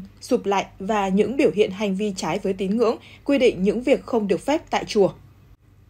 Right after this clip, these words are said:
Phát hiện sự việc, Ban Quản lý chùa Hương Tích đã phối hợp với Công an huyện Can Lộc, yêu cầu đoàn du khách dừng thực hiện hành vi nói trên. Đồng thời, cơ quan công an đã lập biên bản nhắc nhở. Bà C H thừa nhận hành vi của mình là sai trái, nghiêm túc, rút kinh nghiệm,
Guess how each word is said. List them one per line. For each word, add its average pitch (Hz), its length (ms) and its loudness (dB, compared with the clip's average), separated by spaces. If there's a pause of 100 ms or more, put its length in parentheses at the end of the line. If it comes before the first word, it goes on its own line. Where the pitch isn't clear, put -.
(160)
Phát 339 180 0
hiện 285 180 -2
sự 226 180 2
việc, 202 260 6 (200)
Ban 277 220 0
Quản 196 200 0
lý 185 120 -2
chùa 247 180 2
Hương 233 220 4
Tích 302 200 0
đã - 120 2
phối 220 200 -2
hợp 269 240 -2
với 208 200 4
Công 277 240 0
an 240 200 0
huyện 226 240 2
Can 214 240 2
Lộc, 190 200 2 (240)
yêu 285 140 0
cầu 226 240 2
đoàn 208 200 2
du 220 140 -2
khách 294 300 -4
dừng 202 260 4
thực 214 180 0
hiện 220 200 2
hành 202 180 -2
vi 226 140 2
nói 190 200 -2
trên. 233 220 4 (340)
Đồng 233 200 4
thời, 233 200 2
cơ 262 240 4
quan 254 220 0
công 247 180 0
an 220 180 -2
đã 202 120 0
lập 254 240 -2
biên 247 160 -2
bản 190 200 -2
nhắc 269 180 -2
nhở. 202 220 0 (460)
Bà 233 140 4
C 226 100 -8
H 262 160 2 (120)
thừa 254 120 4
nhận 190 240 2
hành 196 240 -2
vi 214 160 2
của 208 180 0
mình 175 260 -4
là 180 100 -2
sai 202 260 -2
trái, 190 300 -4
nghiêm 233 220 0
túc, 302 260 6
rút 269 180 0
kinh 196 180 0
nghiệm, 202 160 6